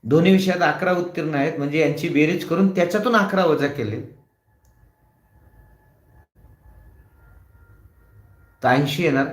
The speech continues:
ऐंशी मधून पंच्याहत्तर गेले, पाच पण ऑप्शन नाही बघा तिथं.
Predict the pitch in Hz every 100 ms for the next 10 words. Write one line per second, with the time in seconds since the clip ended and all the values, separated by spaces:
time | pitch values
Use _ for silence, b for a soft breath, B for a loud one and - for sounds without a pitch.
0 | - - _ _ _ - 156 147 175 170
1 | 170 160 151 151 156 151 139 143 131 135
2 | 131 - 151 147 - 151 139 139 123 123
3 | 120 113 -